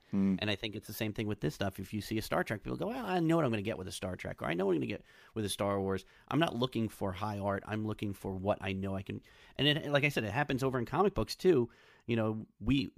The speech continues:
Speaker 2: put out books that we know are going to get a certain amount of sales. Nobody is really pushing the limit of what these books can be because the, you know, the retailers wanna make sure they make their sales. So,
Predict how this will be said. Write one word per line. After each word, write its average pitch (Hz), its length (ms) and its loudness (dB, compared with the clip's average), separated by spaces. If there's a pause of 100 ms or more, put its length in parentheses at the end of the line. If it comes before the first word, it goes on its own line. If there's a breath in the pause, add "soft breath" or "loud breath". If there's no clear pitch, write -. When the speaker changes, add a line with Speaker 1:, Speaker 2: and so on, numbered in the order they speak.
(180)
Speaker 2:
put 120 120 6
out 117 320 4
books 113 280 -2
that - 140 -4
we 107 140 2
know 104 260 2
are 117 80 4
going 107 280 -2
to 104 100 -10
get 101 160 2
a 104 60 -6
certain - 220 -4
amount 98 240 -2
of 104 60 -4
sales. - 460 0
Nobody 117 400 0
is 104 160 -4
really 104 460 -4 (240)
pushing 104 400 0
the 98 100 -2
limit 107 400 0 (320)
of 95 180 -4
what 101 220 0
these 104 240 -6
books - 260 -4
can 90 180 -8
be 107 360 -2 (300)
because 110 420 0 (160)
the, 104 160 0 (120)
you 123 140 -2
know, 107 60 -2
the 131 100 -4
retailers 110 440 -2
wanna 117 140 0
make 117 140 0
sure 127 180 -2
they 127 120 0
make 127 180 0
their 135 140 -2
sales. - 400 -2
So, 107 400 -4